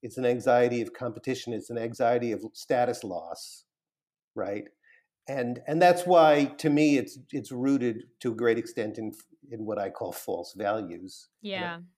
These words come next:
Speaker 1: a false understanding of what makes for a good life.
Speaker 2: I mean, you sort of referenced, um, the,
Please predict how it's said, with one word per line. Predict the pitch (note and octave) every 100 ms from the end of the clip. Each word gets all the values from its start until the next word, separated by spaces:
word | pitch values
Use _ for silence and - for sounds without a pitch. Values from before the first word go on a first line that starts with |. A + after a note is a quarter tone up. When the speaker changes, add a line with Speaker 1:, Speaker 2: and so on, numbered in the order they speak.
| _ _ -
Speaker 1:
a | -
false | D#3+ C#3+ -
understanding | C3+ B2+ B2 D3 B2+ B2 A#2
of | G#2
what | A2 G#2+
makes | A#2 A2+ -
for | - G#2
a | G2+
good | G2
life. | F#2+ G#2+ - - - _ _ _ _ _ _ _ -
Speaker 2:
I |
mean, | A#3 A#3 A3+ -
you | A#3+
sort | A3 - D#4
of | B3+ F3+ - _ _ -
referenced, | G3 G3+ A3 A#3 - G3+ F3 F3 - - - - -
um, | G#3 F#3 D#3+ D#3+ -
the, | F3+ F#3+ E3